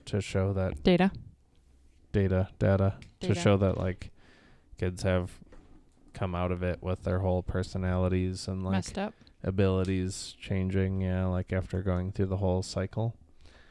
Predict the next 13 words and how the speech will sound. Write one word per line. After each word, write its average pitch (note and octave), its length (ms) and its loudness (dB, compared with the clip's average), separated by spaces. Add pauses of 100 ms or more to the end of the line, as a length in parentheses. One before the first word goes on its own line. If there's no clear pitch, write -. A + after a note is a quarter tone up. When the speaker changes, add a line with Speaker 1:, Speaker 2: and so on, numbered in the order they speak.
(360)
Speaker 1:
So, F2+ 420 -4 (580)
yeah, F#2 220 2
he's, G2+ 440 2
uh, F2+ 340 2 (600)
skeptical G2 640 -2
hippo F#2+ 480 4 (300)
and, F#2 460 0
uh, F#2 280 2 (960)
Speaker 2:
Hippo? E3 520 -2 (160)
Speaker 1:
Yeah. G#2+ 220 4 (120)
Speaker 2:
Is F#3 100 0
he F#3 80 2
fat? G3 280 -4